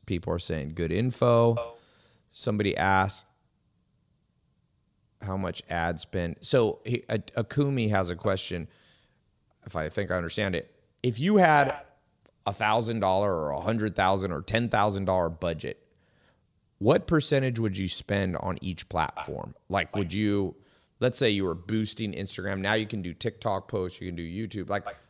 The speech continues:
what's your favorite kind of platform to concentrate your focus on? Or are you still a big believer in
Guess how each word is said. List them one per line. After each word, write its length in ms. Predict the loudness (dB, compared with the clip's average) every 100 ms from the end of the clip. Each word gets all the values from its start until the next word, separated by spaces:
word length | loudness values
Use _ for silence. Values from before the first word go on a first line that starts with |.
| -10
what's 300 | -6 -6 -2
your 180 | -2 -2
favorite 800 | -6 -6 -4 -4 -6 -6 -6 -8 _ _ _ _
kind 240 | -12 -10
of 260 | -8 -12 -20 _ _
platform 760 | -2 -2 -2 -6 -6 -6 -6 -8
to 140 | -12
concentrate 760 | -4 -2 0 -2 -4 -4 -4 -4
your 160 | -6
focus 400 | -4 -4 -4 -4
on? 280 | -2 -2 -4
Or 220 | -2 -2
are 40 | -2
you 160 | -6
still 300 | -8 -4 -2
a 40 | -2
big 280 | -4 -6
believer 500 | -6 -6 -8 -6 -6
in 300 | -6 -10 -12